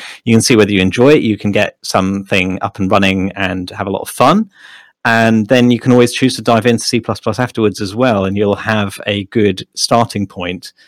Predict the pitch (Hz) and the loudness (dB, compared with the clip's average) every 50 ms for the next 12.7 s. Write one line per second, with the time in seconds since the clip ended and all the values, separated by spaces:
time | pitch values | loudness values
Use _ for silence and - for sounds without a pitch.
0 | _ _ _ - 107 95 113 110 110 107 98 - - - 104 101 - - - 107 | _ _ _ -6 -2 2 2 4 4 4 2 0 -2 -2 -2 -2 -2 -2 -2 -2
1 | 98 95 - 98 92 - - 139 113 101 98 - - 98 104 101 95 95 98 107 | -2 -2 -4 -6 -6 -4 -2 0 0 0 0 -4 -8 -8 -6 -6 -6 -6 -2 0
2 | 110 117 120 123 110 - _ - 101 101 101 98 - - 90 87 98 - 98 104 | 2 2 2 2 0 -4 _ -4 -2 -2 -2 -4 -6 -6 -6 -6 -6 -8 -10 -12
3 | 104 - - 98 101 95 98 95 104 98 98 92 - - 98 95 - 101 - _ | -12 -10 -8 -8 -6 -6 -4 -4 -4 -4 -4 -6 -8 -10 -10 -8 -8 -10 -10 _
4 | _ - 104 101 98 - - 98 95 95 92 95 - - 247 277 214 - - 107 | _ -8 -8 -8 -8 -8 -10 -8 -6 -4 -4 -2 0 0 0 0 -2 -2 -4 -4
5 | 95 95 92 - 107 101 92 - 120 - - - - 92 - - - - 113 110 | -4 -4 -4 -6 -8 -10 -4 -2 -2 -2 -2 -6 -8 -8 -8 -8 -6 0 2 2
6 | 110 - - 98 95 95 - - 110 101 95 98 101 90 - - 110 - - 98 | 2 2 0 -4 -4 -4 -4 -2 -2 -2 -2 -2 -4 -8 -8 -8 -8 -8 -6 -8
7 | 101 101 101 - - - - - - _ 95 - - - - 101 - - - - | -6 -6 -8 -8 -10 -16 -18 -20 -20 _ -20 -18 -18 -14 -12 -12 -12 -12 -12 -18
8 | - _ - - - 101 98 95 - - 78 - _ _ _ _ _ - - _ | -20 _ -20 -20 -18 -18 -18 -18 -18 -20 -20 -20 _ _ _ _ _ -20 -20 _
9 | _ _ - 131 - - 120 101 95 98 135 156 135 101 101 92 90 - - - | _ _ -2 -2 -2 0 -2 -2 0 2 2 0 0 0 -2 -4 -4 -6 -12 -18
10 | - - - _ _ - 117 110 107 - - _ _ - 120 110 107 101 - - | -20 -20 -20 _ _ 2 4 4 2 0 -4 _ _ 2 4 4 4 2 2 0
11 | - 113 107 104 101 95 95 - - - 98 95 90 - 90 92 - - - 92 | 0 0 0 0 -2 -4 -6 -8 -10 -10 -10 -10 -8 -8 -10 -10 -10 -14 -14 -10
12 | 90 - - 98 92 90 90 90 - - 120 110 110 110 | -10 -8 -8 -6 -8 -8 -6 -6 -2 2 2 2 2 2